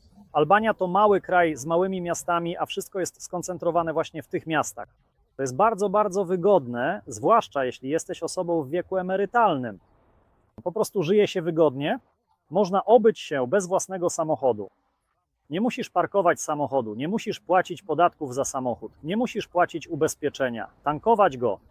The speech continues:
martwić się o serwis czy utrzymanie tego auta. Możesz po prostu korzystać z autobusów i w ten sposób oszczędzać naprawdę sporo pieniędzy.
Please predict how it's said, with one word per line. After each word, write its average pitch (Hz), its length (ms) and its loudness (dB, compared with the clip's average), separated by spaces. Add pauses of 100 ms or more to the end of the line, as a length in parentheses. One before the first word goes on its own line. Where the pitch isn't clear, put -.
martwić 170 420 -2
się 147 180 -4
o 131 60 -2
serwis 113 480 -4
czy 135 320 -4
utrzymanie 156 640 -4
tego 123 320 2
auta. 113 320 0 (1000)
Możesz 156 240 0
po 160 140 -2
prostu 165 320 -2
korzystać 156 460 0
z 131 60 0
autobusów 160 680 0 (240)
i 156 100 -4
w - 60 -20
ten 233 180 2
sposób 190 460 0
oszczędzać 180 720 -2
naprawdę 165 520 2
sporo 139 360 0
pieniędzy. 139 500 -4